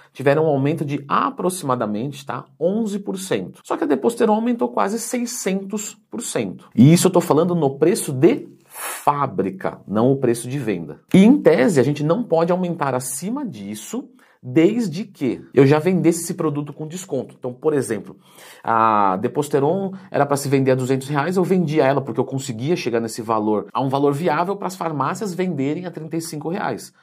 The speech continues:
Então, ó, eu tô dando desconto e agora eu vou fazer um aumento e vou voltar pro preço original. Não foi o caso,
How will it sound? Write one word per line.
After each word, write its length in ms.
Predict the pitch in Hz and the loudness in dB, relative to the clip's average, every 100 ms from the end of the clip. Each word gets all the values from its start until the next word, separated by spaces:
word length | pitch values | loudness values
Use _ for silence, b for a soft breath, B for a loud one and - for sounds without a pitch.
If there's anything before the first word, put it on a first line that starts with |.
| b b | b b
Então, 200 | - 175 | -8 -2
ó, 120 | 147 - | -2 0
eu 160 | 151 269 | 0 0
tô 100 | 175 | -2
dando 280 | 147 139 120 | -2 -2 -4
desconto 440 | - - 90 - - | -12 -12 -12 -12 -6
e 60 | |
agora 260 | 135 110 127 | -4 -2 -2
eu 40 | |
vou 100 | 139 | -4
fazer 260 | 139 139 113 | -10 -8 -8
um 160 | 110 135 | -6 -4
aumento 420 | 180 156 240 - b | -4 -6 -10 -16 b
e 80 | - | -6
vou 140 | 185 170 | -2 0
voltar 380 | 190 190 151 | -2 -2 -4
pro 140 | 151 185 | -4 -8
preço 440 | 143 135 135 139 B B - | -2 -2 -2 -8 B B -6
original. 640 | 160 156 185 139 87 _ b b b b | -4 -4 -4 -6 -8 _ b b b b
Não 180 | 202 330 | -2 -2
foi 220 | - 120 | 0 -2
o 60 | |
caso, 460 | 120 151 147 165 | -2 -4 -4 -4